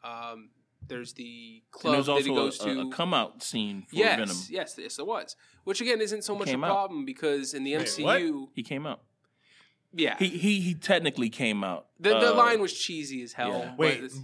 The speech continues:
Speaker 3: Eddie Brock came out or
Speaker 2: No,
Speaker 3: Venom
Speaker 1: No, no,
Speaker 3: came
Speaker 1: no,
Speaker 3: out?
Speaker 2: Venom
Speaker 1: no,
Speaker 2: came
Speaker 1: Venom,
Speaker 2: out.
Speaker 1: Venom.
Speaker 2: He came out, but it
Speaker 1: 'Cause
Speaker 2: was
Speaker 1: there's
Speaker 2: like
Speaker 1: literally a line where he's like, "This is my coming out of Eddie's closet party."
Speaker 2: Yeah. But it, it, it seems like he came out, like, to the crowd,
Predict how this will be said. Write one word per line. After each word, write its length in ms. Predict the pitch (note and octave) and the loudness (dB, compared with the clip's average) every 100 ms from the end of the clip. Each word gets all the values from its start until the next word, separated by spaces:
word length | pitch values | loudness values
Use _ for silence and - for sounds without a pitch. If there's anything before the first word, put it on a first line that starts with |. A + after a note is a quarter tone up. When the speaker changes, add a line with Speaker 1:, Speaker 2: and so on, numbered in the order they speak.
| - | -2
Speaker 3:
Eddie 260 | D3 D#3+ D3+ | 2 2 2
Brock 320 | A#2+ D#3 F3 | 2 2 2
came 220 | A3 G3+ | -2 0
out 120 | A3+ | 2
or 20 | F3 | 4
Speaker 2:
No, 140 | B2 | 6
Speaker 3:
Venom 80 | A2+ | 8
Speaker 1:
No, 200 | F#3+ E3+ | 8 8
no, 20 | |
Speaker 3:
came 0 | |
Speaker 1:
no, 80 | D3+ | 6
Speaker 3:
out? 40 | |
Speaker 2:
Venom 160 | C3+ C3 | 6 6
Speaker 1:
no, 60 | A#2 | 2
Speaker 2:
came 60 | C#3 | 2
Speaker 1:
Venom, 160 | C3 F#2 | 2 0
Speaker 2:
out. 80 | |
Speaker 1:
Venom. 280 | - A#2+ A2 - - | -4 -10 -16 -20 -8
Speaker 2:
He 140 | - E3 | -4 0
came 320 | - D3+ D3 | 2 2 4
out, 280 | C#3 A#2+ A#2 | 2 2 2
but 260 | A2 G#2+ | 2 2
it 40 | A#2 | 0
Speaker 1:
'Cause 80 | A#2 | 0
Speaker 2:
was 120 | A2+ | 4
Speaker 1:
there's 120 | F#3 - | 4 4
Speaker 2:
like 20 | |
Speaker 1:
literally 240 | G3+ G3+ | 4 2
a 60 | F3 | 2
line 220 | E3 E3 | 4 2
where 100 | D#3 | 2
he's 120 | C#3+ C#3 | -2 -4
like, 200 | B2+ B2+ | -6 -6
"This 180 | D3 D#3 | -6 -4
is 160 | C#3 | -4
my 480 | C#3+ C3 C3 B2+ C3 - _ C3+ | -2 -2 -2 -6 -8 -12 _ -12
coming 280 | - D#3 D3 | -4 -2 2
out 120 | C#3 | 0
of 80 | C3 | 0
Eddie's 280 | B2+ C3 B2+ | -4 -6 -8
closet 440 | - B2+ B2+ A2+ | -4 -2 -2 -8
party." 480 | - A#2 G#2+ - - | -8 -6 -6 -14 -10
Speaker 2:
Yeah. 200 | G#2+ G2 D2 - _ _ _ | -6 -4 -6 -16 _ _ _
But 200 | B2+ B2+ | -2 -2
it, 100 | C#3 | -2
it, 320 | B2 B2 A#2 A2+ | 0 0 0 -2
it 60 | A#2+ | -4
seems 360 | - D3 C3+ | -2 -2 0
like 120 | B2+ | -2
he 100 | A2+ | -2
came 320 | A2+ C3+ A#2 A2+ | -6 -4 -2 0
out, 260 | A#2+ - | -2 -2
like, 180 | B2 A2+ | -4 -2
to 100 | D3 | 0
the 80 | C3+ | 0
crowd, 480 | - C3 C3 A#2+ | 0 0 2 2